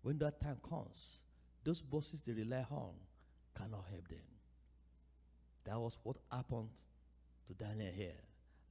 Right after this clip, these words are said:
Daniel, even though had a relationship with the king, he did not jettison, he did not, you know, put in jeopardy his relationship with God. And so when that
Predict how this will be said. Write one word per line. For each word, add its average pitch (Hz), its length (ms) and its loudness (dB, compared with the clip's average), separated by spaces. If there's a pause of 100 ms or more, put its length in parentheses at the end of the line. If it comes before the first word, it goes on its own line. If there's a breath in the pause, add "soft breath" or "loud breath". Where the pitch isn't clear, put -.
(100)
Daniel, 175 560 2 (600 soft breath)
even 160 340 8
though 165 120 10
had 160 200 4
a 165 40 8
relationship 143 460 6
with 110 100 0
the 107 80 2
king, 90 440 0 (540 soft breath)
he 113 80 0
did 110 260 4
not 127 320 6
jettison, 98 640 -2
he 101 80 -2
did 117 180 6
not, 147 240 4 (340 loud breath)
you 110 80 2
know, 117 240 4 (340 loud breath)
put 165 120 6 (100)
in 127 160 4
jeopardy 147 600 12 (120)
his 110 200 -2
relationship 127 760 8
with 101 160 0 (580)
God. 98 340 4 (1300)
And 90 100 -8
so 120 120 2
when 196 260 6
that 233 280 4